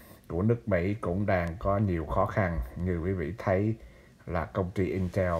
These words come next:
phải cho nghỉ việc hàng loạt, hay còn gọi là sa thải hàng loạt.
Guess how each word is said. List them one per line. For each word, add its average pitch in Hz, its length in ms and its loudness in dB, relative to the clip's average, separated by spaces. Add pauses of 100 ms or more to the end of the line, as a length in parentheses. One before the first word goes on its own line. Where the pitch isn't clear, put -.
phải 85 360 -4
cho 80 380 -2
nghỉ 98 160 4
việc 98 260 0 (320)
hàng 87 300 0
loạt, 92 240 2 (420)
hay 101 140 2
còn 73 160 -6
gọi 71 140 -4
là 82 80 -2
sa 87 260 0
thải 78 240 -4
hàng 82 320 -6
loạt. 85 200 2